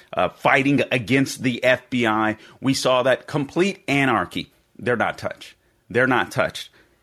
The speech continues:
When it comes to Republicans, when it comes to Trump supporters, you better not get in the way of the police state. So I just, I, I mean, just kind of, you guys put that together so well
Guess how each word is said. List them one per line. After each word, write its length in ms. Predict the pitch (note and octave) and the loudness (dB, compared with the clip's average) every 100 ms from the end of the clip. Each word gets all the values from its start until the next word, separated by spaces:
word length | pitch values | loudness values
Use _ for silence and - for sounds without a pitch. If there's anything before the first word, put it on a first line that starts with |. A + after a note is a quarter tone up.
| _ _ | _ _
When 140 | F#2+ A2 | -4 -2
it 80 | |
comes 340 | - D3 D3 - | 0 0 0 -2
to 360 | D3 C#3 C3 A#2 _ - | 0 2 0 -4 _ -8
Republicans, 840 | G2+ - D3+ D3+ D3 C3+ B2+ - _ | -6 0 0 2 0 -2 -2 -6 _
when 120 | G2+ G#2+ | -6 -4
it 60 | |
comes 220 | G#2+ G#2+ | -2 -4
to 100 | G#2 | -6
Trump 280 | F2 B2+ B2 | -6 -4 -4
supporters, 520 | - G#2+ A#2 G#2+ G2+ - _ - | -6 -4 -2 -2 -4 -10 _ -12
you 120 | G2 | -10
better 380 | D2 A2+ G#2+ G#2 | -4 0 0 0
not 240 | F#2+ F2 | -2 -2
get 140 | F#2+ | -4
in 100 | F2 | -2
the 80 | F2 | -4
way 320 | D#2 E2+ D2 - _ _ - | -4 -4 -4 -8 _ _ -6
of 120 | F2+ | -6
the 80 | E2+ | -6
police 360 | - E2 D#2+ | -8 -8 -8
state. 320 | - D#2 D2 - F2 | -10 -8 -10 -12 -6
So 160 | G2+ | -2
I 100 | F2+ | 0
just, 400 | F#2 G#2 F#2+ - | 0 -4 -4 -8
I, 380 | D2 A#1 - F2+ | -6 -4 -4 -2
I 60 | G#2+ | -2
mean, 200 | A2 A2 | 0 -2
just 280 | A2 G#2+ - | -2 -6 -6
kind 240 | C3+ C3 | -2 0
of, 120 | A#2 - - | -2 -4 -18
you 400 | C2 B2+ B2+ D3 | -14 -4 0 4
guys 240 | C#3 A#2+ | 4 2
put 240 | - C#3 | 0 0
that 160 | A#2+ A2+ | 0 -2
together 360 | A2 A2 G#2 F#2 | 0 0 0 -2
so 280 | - B2 | -4 -2
well 440 | A#2 A2 A2 F#2+ | 0 2 2 2